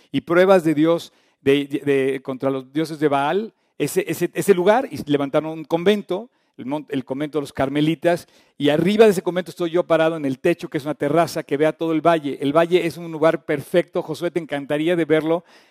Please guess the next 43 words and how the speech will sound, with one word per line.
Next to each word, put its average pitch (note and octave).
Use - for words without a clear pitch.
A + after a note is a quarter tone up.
Lo, D3+
ya E3+
te F#3+
puedes F#3+
imaginar E3+
todos F3+
los E3
tanques E3+
de D#3
guerra, D#3
los D3
aviones E3+
cruzando, E3
y D#3
las D#3+
multitudes F3+
de G#3+
los G3
ejércitos, F3+
dicen F3+
que F3+
van F3
a -
ir F3
los F3
ejércitos D#3+
del C#3+
oriente, F#3+
porque D#3
van F3
a F#3+
venir F3
a, F3
a D3+
invadir D3+
Europa, E3
que D#3
es C#3+
supuestamente C#3+
el B2
territorio C3+
del C#3
anticristo. E3+